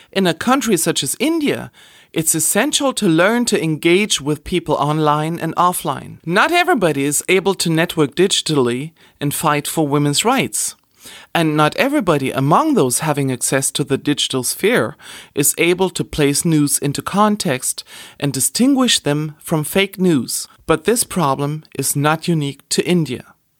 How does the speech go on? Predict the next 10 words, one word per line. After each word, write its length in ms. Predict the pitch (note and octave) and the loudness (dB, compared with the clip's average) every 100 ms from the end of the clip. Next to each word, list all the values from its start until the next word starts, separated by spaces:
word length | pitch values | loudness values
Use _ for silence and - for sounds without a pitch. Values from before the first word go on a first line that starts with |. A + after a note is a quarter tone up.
| _ _ | _ _
Eileen 480 | F#3 F3+ F3 G#3+ C4+ | 2 4 4 2 0
Torres 460 | C4+ A#3 A3 A3+ A3 | -2 2 4 4 2
Santana 600 | A#3 G#3 - B3 A3+ D#3 | 0 0 0 2 4 2
from 240 | - D3 | 0 -4
Cuba 560 | - B3+ B3+ D#3 C3+ G3+ _ - - - - | -2 -2 0 0 -2 -6 _ -20 -20 -16 0
also 340 | B3 E4+ - | 2 2 2
reports 560 | G3+ D3+ - D3+ D#3 D#3+ | 2 2 0 0 0 0
an 160 | F3 - | -4 -2
anti-feminist 880 | E3+ F#3 G#3+ F#3 - F3+ F3 D#3 - | -2 -2 0 0 0 0 0 -2 -2
backlash, 760 | A#3 C4 C4+ C#3 G#2+ G#2 - | 0 0 0 -6 -6 -6 -8